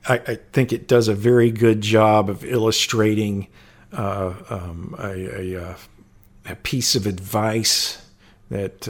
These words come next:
or an outlook on life that you can find in existentialist philosophers and to some extent in Stoic philosophers. The importance that you take every moment of your life and live it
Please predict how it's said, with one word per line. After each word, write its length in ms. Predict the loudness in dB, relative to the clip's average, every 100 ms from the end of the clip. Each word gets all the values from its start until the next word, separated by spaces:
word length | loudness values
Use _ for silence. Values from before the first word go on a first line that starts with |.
| -14 -10
or 280 | -8 -6 -6
an 140 | -4
outlook 380 | -6 -2 -4 -2
on 160 | -4 -4
life 580 | -4 -2 -4 -6 -14 -20 -20 -20 -20 -20 -8
that 300 | -4 -4 -4 -8
you 200 | -6 -6
can 200 | -4 -8
find 760 | -6 2 4 4 2 0 -2
in 160 | -4 -4
existentialist 840 | -4 -2 -2 -2 -2 -2 -2 -4
philosophers 760 | -4 -2 -2 -4 -6 -6 -6 -6
and 80 | -6
to 60 | -4
some 220 | -2 -2
extent 400 | -2 -4 -6 -6
in 60 | -6
Stoic 420 | -2 0 0 -4
philosophers. 680 | -14 -14 -16 -14 -14 -16 -20 -20 -20 -20 -20 -20 -20 -2
The 120 | 0
importance 720 | 0 0 0 0 0 -4 -2
that 340 | 2 2 2 -2
you 260 | -4 -4
take 320 | -2 0 0
every 300 | 0 0 2
moment 380 | 2 2 0 -2
of 140 | -4 -2
your 80 |
life 640 | -2 0 -2 -4 -12 -18 -20 _ -20 -20 -20 _ -4
and 280 | -2 -2 0
live 280 | 4 4 4
it 220 | 2